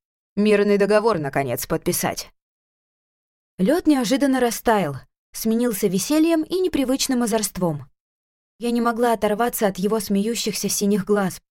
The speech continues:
полыхающих горячими яркими искорками. Они словно вспыхивали в глубине его души и неудержимым потоком всплывали на поверхность, даря мне надежду. Мы завороженно висели в небе, медленно помахивая крыльями, лицом друг к другу,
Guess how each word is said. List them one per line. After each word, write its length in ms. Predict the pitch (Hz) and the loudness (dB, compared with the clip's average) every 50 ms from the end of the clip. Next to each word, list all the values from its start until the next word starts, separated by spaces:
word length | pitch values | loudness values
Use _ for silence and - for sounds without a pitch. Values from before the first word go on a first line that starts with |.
| _ - | _ -2
полыхающих 640 | 202 190 190 190 - 202 185 185 185 185 - 208 196 | 0 0 0 0 2 2 2 2 2 0 -2 0 2
горячими 560 | 175 208 196 208 226 247 - - 233 214 220 | 2 2 2 2 0 0 -2 -2 0 0 0
яркими 460 | 208 180 170 160 165 - 180 175 180 | 0 0 0 -2 -2 -2 0 0 0
искорками. 680 | - - 175 - - - 160 - - 160 156 151 151 - - - - - - _ _ _ _ _ _ _ - | -2 -4 -6 -6 -6 -8 -8 -6 -6 -6 -6 -6 -6 -8 -8 -10 -12 -16 -20 _ _ _ _ _ _ _ -2
Они 220 | 240 240 262 269 | 0 0 2 0
словно 400 | - - - 294 302 285 277 277 | 0 2 4 4 4 4 2 0
вспыхивали 600 | 220 - - - 330 320 - - 247 196 202 202 185 | -4 -4 0 2 2 2 2 0 0 0 2 2 2
в 100 | 180 190 | 0 0
глубине 440 | 202 226 226 196 247 240 247 262 | 0 0 2 2 2 2 2 2
его 160 | 254 233 247 254 | 4 4 4 4
души 440 | 202 254 - - - 262 196 160 - - _ _ _ _ _ _ _ _ | 2 0 -2 -2 -2 -2 -2 -4 -6 -12 _ _ _ _ _ _ _ _
и 80 | - 240 | 0 0
неудержимым 680 | 233 240 226 220 233 254 214 185 254 247 247 240 214 | 2 2 2 2 2 2 2 2 2 2 2 2 2
потоком 460 | - 226 220 - 277 285 - 285 262 | 2 0 2 2 2 2 2 0 0
всплывали 520 | 220 - - - 208 202 202 202 202 202 202 | -2 -6 -4 0 2 2 4 4 2 2 2
на 120 | 196 196 | 0 0
поверхность, 720 | 196 208 208 202 214 185 180 - - 160 143 - - - - - | 0 0 2 2 2 0 0 -4 -4 -2 0 0 0 0 -2 -2
даря 300 | 165 160 160 156 170 233 | -2 -2 -2 -2 -2 -2
мне 240 | 247 226 190 165 160 | 0 0 0 0 0
надежду. 500 | 165 165 156 156 143 147 - 165 - - - - _ _ _ _ _ _ _ _ _ _ _ _ _ _ _ _ _ _ _ _ _ _ _ _ _ | -2 -2 -2 -4 -4 -4 -6 -8 -8 -8 -12 -20 _ _ _ _ _ _ _ _ _ _ _ _ _ _ _ _ _ _ _ _ _ _ _ _ _
Мы 140 | 208 214 226 | 0 2 2
завороженно 640 | 185 214 208 214 220 214 190 254 294 311 311 294 277 | 4 4 4 4 4 4 4 2 4 4 2 2 0
висели 380 | 226 226 - - 240 214 208 | -2 -2 0 2 4 4 4
в 80 | 196 190 | 2 2
небе, 340 | 214 247 285 277 277 269 254 | 2 0 0 0 2 0 0
медленно 480 | 233 262 320 359 302 311 311 294 294 | 0 0 0 0 2 2 0 0 0
помахивая 560 | 294 190 175 175 175 180 - 220 190 196 196 196 | 0 -2 -2 0 -2 -2 -2 0 0 0 0 0
крыльями, 600 | - 233 247 233 190 175 160 151 151 151 - - _ _ _ _ | 2 4 4 4 4 0 -2 -4 -6 -10 -14 -18 _ _ _ _
лицом 400 | 202 196 208 208 - 214 202 202 | 2 2 2 2 2 0 0 2
друг 180 | 185 214 214 196 | 2 0 0 0
к 20 | |
другу, 360 | 202 240 214 180 160 165 156 | 0 0 0 0 -2 -6 -10